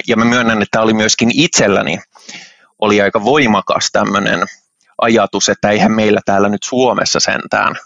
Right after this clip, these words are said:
Et joo, onhan täällä jotain rasistiloita jossain ja, ja, ja aina joskus joku, joku liimaa nuuskinut, ö, neonatsi jossain jotain sikailee, mutta, mut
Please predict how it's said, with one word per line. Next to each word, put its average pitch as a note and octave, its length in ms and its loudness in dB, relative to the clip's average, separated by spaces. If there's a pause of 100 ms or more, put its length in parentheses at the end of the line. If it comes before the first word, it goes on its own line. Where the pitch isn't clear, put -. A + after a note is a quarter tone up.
(340)
Et G2+ 140 -4
joo, B2 180 2
onhan C3+ 280 0
täällä G2+ 240 2
jotain G2 340 0
rasistiloita G2 720 0 (260)
jossain G2 420 -2
ja, F2+ 100 0 (760)
ja, F#2+ 280 0
ja G2 320 0
aina G2 240 0
joskus F#2+ 360 -2
joku, G2 260 0 (680)
joku G2 500 0 (920)
liimaa G#2 580 2 (600)
nuuskinut, G2+ 500 -2 (960)
ö, G2 260 2
neonatsi G2+ 640 0
jossain G2+ 420 0
jotain G2+ 380 -2 (420)
sikailee, G2+ 520 0
mutta, G2+ 380 0 (140)
mut G#2 140 -8